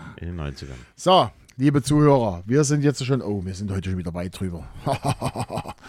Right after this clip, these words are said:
Speaker 2: Auf alle Fälle, wir haben noch eine Überraschung dieses Jahr für euch. Was es wird, sagen wir euch nicht.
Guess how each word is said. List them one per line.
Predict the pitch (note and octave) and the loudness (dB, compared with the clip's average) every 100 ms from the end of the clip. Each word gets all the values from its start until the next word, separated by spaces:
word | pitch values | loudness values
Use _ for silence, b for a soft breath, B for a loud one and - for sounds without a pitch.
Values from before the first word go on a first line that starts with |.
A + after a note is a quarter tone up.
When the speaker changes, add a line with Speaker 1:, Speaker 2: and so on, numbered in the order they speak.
| C3 B B B B B B B B B | -18 B B B B B B B B B
Speaker 2:
Auf | F3 - | -2 2
alle | G#3 G#3+ | 4 4
Fälle, | G3+ G3+ G#3 F3 | 6 8 8 8
wir | D#3 | 6
haben | F3 | 4
noch | G3+ | 6
eine | F3 | 6
Überraschung | D3+ F3+ G#3 | 6 4 4
dieses | F#3+ G3 E3 | 4 4 4
Jahr | F3+ E3+ | 4 4
für | E3+ | 4
euch. | D#3+ F#3+ C#3+ | 4 4 4
Was | D3+ D#3+ | 4 4
es | C#3+ | 2
wird, | D3+ D#3+ | 0 -2
sagen | - C#3 D3+ | 0 2 2
wir | C3 | 2
euch | A#2+ G#2+ | 0 2
nicht. | E3 E3+ - - | 2 0 -4 -12